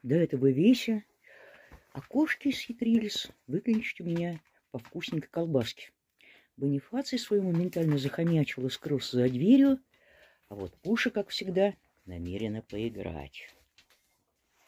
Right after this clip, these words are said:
Так, и при этом еще покрывало раскорябать.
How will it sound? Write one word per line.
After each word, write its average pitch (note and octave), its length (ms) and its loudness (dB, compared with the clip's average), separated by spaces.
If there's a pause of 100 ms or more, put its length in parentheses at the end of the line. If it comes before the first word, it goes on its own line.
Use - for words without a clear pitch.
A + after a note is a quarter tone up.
(560)
Так, G#2+ 300 -6 (160)
и - 60 -20
при - 180 -2
этом E3+ 200 0
еще D3+ 200 -4
покрывало A#2+ 580 -2 (340)
раскорябать. A#2 720 -4